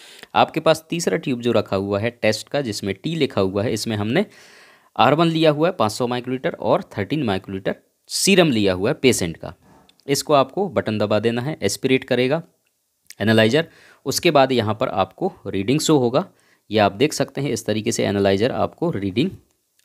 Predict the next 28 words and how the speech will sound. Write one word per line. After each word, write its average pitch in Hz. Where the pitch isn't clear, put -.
देगा, 101
कितना 156
दे 143
रहा 131
है, 135
रिजल्ट, 131
सैंपल 120
आईडी, 135
यूनिट, 127
ये 113
सारा 107
कुछ 113
आपको 95
यहाँ 98
पर -
एब्जॉर्बेंस, 101
ये 117
सब 104
चीज़ें 113
आपको 98
देखने 98
को 104
मिलेगा। 104
राइट 101
साइड 104
में 104
आप 98
देखेंगे 127